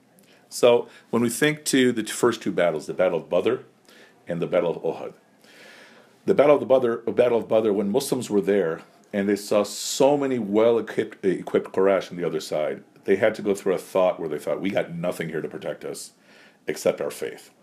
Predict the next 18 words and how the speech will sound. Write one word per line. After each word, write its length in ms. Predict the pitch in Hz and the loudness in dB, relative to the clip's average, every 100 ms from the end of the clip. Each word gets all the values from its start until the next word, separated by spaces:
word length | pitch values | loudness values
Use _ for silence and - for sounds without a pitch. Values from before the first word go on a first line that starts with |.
| _ - _ _ _ _ _ _ - | _ -20 _ _ _ _ _ _ -18
When 380 | 90 92 127 147 | -6 0 0 0
you 120 | 139 | -4
can 240 | - 120 | -2 -2
reach 240 | 113 113 - | -2 -4 0
that 180 | 98 - | 0 0
point 280 | 104 98 95 | -4 -4 -4
of 220 | 87 80 | -6 -2
resignation, 800 | 87 85 78 82 92 117 123 123 _ _ _ - _ _ | -2 -2 -8 -8 -8 -8 -10 -16 _ _ _ -20 _ _
then 160 | 95 98 | -4 0
it 80 | |
almost 300 | 101 98 92 | 0 -2 -6
becomes 300 | - 95 85 | -10 -10 -6
easier 260 | 98 90 85 | -8 -6 -8
to 40 | |
keep 140 | - - | -8 -8
your 80 | 80 | -10
intentions 400 | - - 76 - | -8 -10 -12 -14
straight. 280 | - 60 | -12 -14